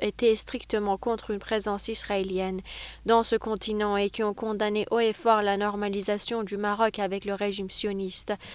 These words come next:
se rapprochent et forment des coalitions africaines et non africo-occidentales, gênent. Lisons ce qu'en dit Express ensuite.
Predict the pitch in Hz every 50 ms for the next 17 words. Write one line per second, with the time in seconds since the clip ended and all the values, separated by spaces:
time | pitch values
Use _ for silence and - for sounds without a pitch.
0 | - - - - - - - 247 226 240 240 233 - - 220 208 208 - - 208
1 | - - 226 220 208 202 190 190 202 - - 220 208 202 190 202 190 - - 214
2 | 202 196 196 - - 214 190 - - 220 208 208 202 202 208 208 202 196 196 196
3 | - - 208 190 - - 208 196 196 - - 214 180 202 190 190 185 - 226 220
4 | 226 233 247 247 - - - - - - - - 202 202 214 226 208 196 180 175
5 | 180 185 - - - - - - - - - - - 226 254 247 214 233 247 240
6 | 233 - 226 214 - 233 220 214 202 214 214 214 214 - - - 226 208 214 -
7 | 214 202 208 - - 226 220 220 - - -